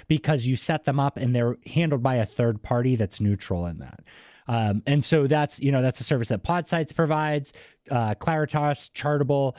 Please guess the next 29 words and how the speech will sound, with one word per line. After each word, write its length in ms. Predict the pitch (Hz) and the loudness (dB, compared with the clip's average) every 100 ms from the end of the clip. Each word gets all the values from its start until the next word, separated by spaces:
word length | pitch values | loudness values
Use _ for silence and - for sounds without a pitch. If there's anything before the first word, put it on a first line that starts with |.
| - - | -12 -2
There's 180 | 139 - | -2 2
so 140 | 170 | 0
many 180 | 156 147 | 2 0
partners 400 | 143 143 135 127 | 0 0 0 2
out 160 | 139 | 0
there 180 | 147 131 | 0 0
that 140 | 117 120 | 2 0
are 80 | |
growing 440 | 110 170 196 180 156 | 2 2 2 2 0
it 160 | 143 - | -2 -4
and 220 | 139 127 - | -2 -2 -2
expanding 640 | 123 - - 180 170 156 | -6 -6 -2 0 2 2
into 220 | 143 - | 2 2
the 100 | 120 | 0
podcast 440 | 117 131 123 123 110 | 0 -2 -2 -2 -4
space 360 | - 185 160 - | 0 0 0 -2
to 100 | 131 | 2
really 300 | 120 120 120 | 4 4 2
say, 280 | - 123 | 2 0
like, 280 | 113 110 98 - - - - | 2 2 0 -6 -20 -20 -14
"Hey, 240 | - 185 165 | 0 2 4
we 180 | 147 | 4
have 200 | 147 147 | 4 4
a 60 | 143 | 0
solution 460 | - 127 123 - 123 | 2 2 2 2 0
that 120 | 113 | 2
will 200 | 120 110 | 2 2
allow 420 | 110 113 113 113 | 2 2 2 0
everybody 580 | 120 113 110 104 104 104 | 0 2 2 2 2 0